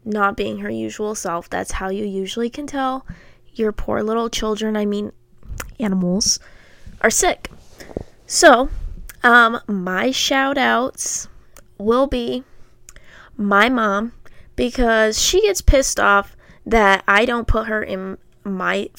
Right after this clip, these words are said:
fucking TikTok photo dumps when I literally have almost no fucking pictures with my fucking mom. Continuing on, um, I like to shout her out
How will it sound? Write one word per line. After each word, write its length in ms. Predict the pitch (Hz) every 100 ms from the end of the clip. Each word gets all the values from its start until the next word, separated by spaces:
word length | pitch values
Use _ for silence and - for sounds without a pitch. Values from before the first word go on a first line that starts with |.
| - - -
fucking 600 | 226 220 226 226 220 226 - - -
TikTok 560 | - 269 - 254 233 -
photo 340 | 233 226 202
dumps 560 | 190 185 185 - - - - -
when 440 | - 196 208 214 -
I 200 | 196 196
literally 680 | 185 190 196 226 226 233 240
have 440 | - 196 180 185 -
almost 380 | 202 180 180 -
no 300 | 185 180 180
fucking 400 | - 180 - 180
pictures 480 | - 185 - 190 185
with 160 | 180 185
my 140 | 175
fucking 460 | - 180 - 190 190
mom. 460 | 254 240 175 185 - - - - - - -
Continuing 760 | 311 294 - 330 440 427 320 240
on, 560 | 196 190 190 202 262 - - - - - -
um, 600 | 247 254 247 247 247 254 - - - - - - - - - - - -
I 160 | 277 269
like 280 | 262 240 -
to 220 | 247 226
shout 380 | - 233 214 -
her 180 | 226
out 380 | 240 196 196 -